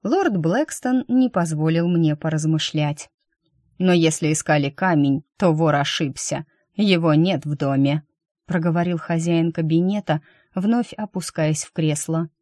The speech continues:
А я чуть не застонала и превратилась вся в слух, мысленно подстёгивая лорда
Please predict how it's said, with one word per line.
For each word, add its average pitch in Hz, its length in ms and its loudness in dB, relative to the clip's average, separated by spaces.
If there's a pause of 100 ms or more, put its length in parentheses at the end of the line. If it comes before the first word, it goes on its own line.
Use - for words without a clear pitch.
(280)
А 190 120 0
я 320 180 0
чуть - 280 -6
не 214 160 0
застонала 170 840 0 (300)
и 208 100 -4
превратилась 185 760 -2
вся - 300 -4
в - 80 -10
слух, 202 500 -6 (320)
мысленно 185 500 0
подстёгивая 160 880 -2
лорда 175 520 -2